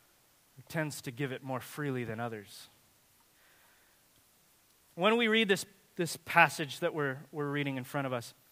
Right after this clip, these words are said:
we don't just see a story of a widow who gets saved.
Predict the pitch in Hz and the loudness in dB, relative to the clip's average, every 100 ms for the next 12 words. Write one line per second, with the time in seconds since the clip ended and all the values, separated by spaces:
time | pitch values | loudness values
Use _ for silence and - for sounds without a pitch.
0 | _ _ - 185 233 285 - 208 156 - | _ _ -2 0 2 0 -2 -2 -2 -4
1 | - 175 175 175 190 165 147 147 160 175 | 2 4 6 4 2 -2 -4 0 4 4
2 | 175 165 156 156 - - 107 - - | 4 2 -2 -4 -4 -6 -6 -8 -20